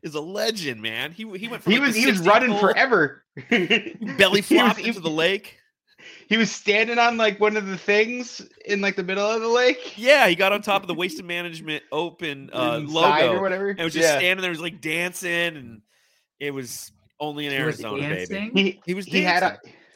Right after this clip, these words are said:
Speaker 3: Was he,
Speaker 2: he
Speaker 3: like,
Speaker 2: had on
Speaker 3: a
Speaker 2: his back.
Speaker 3: full-on streaker, or
Speaker 2: He was in a Speedo.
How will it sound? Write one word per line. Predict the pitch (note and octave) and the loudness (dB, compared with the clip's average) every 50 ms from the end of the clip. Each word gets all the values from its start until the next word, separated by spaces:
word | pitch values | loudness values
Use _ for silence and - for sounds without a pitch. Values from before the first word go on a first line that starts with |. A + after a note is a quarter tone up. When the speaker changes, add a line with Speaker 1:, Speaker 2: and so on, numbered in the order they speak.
| _ _ | _ _
Speaker 3:
Was | - C3 D3+ D3+ | -8 -6 -6 -2
he, | - D#3+ | -2 -2
Speaker 2:
he | F3 | 0
Speaker 3:
like, | F3+ E3+ E3 E3 | 2 2 4 4
Speaker 2:
had | |
on | F3 E3+ D#3+ | 2 2 2
Speaker 3:
a | |
Speaker 2:
his | D#3+ D3 | 0 -4
back. | B2+ A#2+ C#3 C3+ C#3+ C#3+ - D#3 | -4 -2 0 2 2 2 2 0
Speaker 3:
full-on | E3+ F3+ G3 G#3 G#3 | 0 -4 -6 -10 -14
streaker, | _ _ _ G#3+ A3 A3+ A#3 _ - A#3 A#3 A#3 A3+ A3+ A3+ - _ | _ _ _ -12 -12 -12 -12 _ -16 -16 -14 -12 -12 -14 -16 -18 _
or | - B2 A#2+ A2 G#2 G2 G2 | -20 -18 -18 -16 -16 -8 -2
Speaker 2:
He | D#3+ F#3+ G3+ | 0 0 2
was | F#3 F3 | 2 2
in | G3 F3 | 2 2
a | E3 | 2
Speedo. | - - - - C3 B2+ A#2 A2 G2+ | 0 -2 -10 -6 -4 0 0 0 0